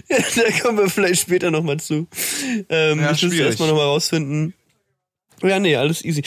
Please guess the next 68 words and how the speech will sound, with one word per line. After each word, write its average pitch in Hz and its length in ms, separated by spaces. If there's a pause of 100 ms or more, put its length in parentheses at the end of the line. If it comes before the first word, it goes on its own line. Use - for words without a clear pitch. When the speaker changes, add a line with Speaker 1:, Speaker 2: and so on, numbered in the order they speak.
(180)
Speaker 1:
Aber 160 140
was, 202 180
was, 208 160
also 165 380
du 208 160
bist 233 160
jetzt 226 180
quasi 202 240
von 190 100
der 170 100
Tour 233 120
zurück. 262 360 (1000)
Und, 160 220
äh, - 100
Speaker 2:
Genau. 135 240
Speaker 1:
also 131 100
hier 135 120
müssen, 135 280
hier 143 100
laufen 151 220
überall, 135 220
ich - 40 (280)
bin 156 100
übrigens 160 320
in 143 100
so 131 140
einem, 120 240 (560)
ich - 80
bin, - 180
ne, 151 160
Speaker 2:
Was 180 60
Speaker 1:
man 139 100
Speaker 2:
ist 175 60
Speaker 1:
kann - 120
Speaker 2:
für 170 80
Speaker 1:
sich - 120
Speaker 2:
eine 175 120
Speaker 1:
das 160 80
Speaker 2:
fremde - 120
Speaker 1:
vorstellen. 185 300
Speaker 2:
Frau - 40
Speaker 1:
Ich - 20 (120)
bin - 20
Speaker 2:
da? - 80 (800)
Speaker 1:
hier, 160 80
hier 160 180
sind 185 240
halt 156 160
einige 147 380
Leute, 123 280
die 113 120
können, 127 280
also 135 200
wir, 139 120
es - 200
kann 180 160
auch, 175 100 (260)
kann 196 140
auch 220 60
sein, 170 180
dass 160 140
hier 156 100
gleich 156 160
noch 156 80
ein 143 140
paar 143 120
Kühe 190 300
durchlaufen. 120 640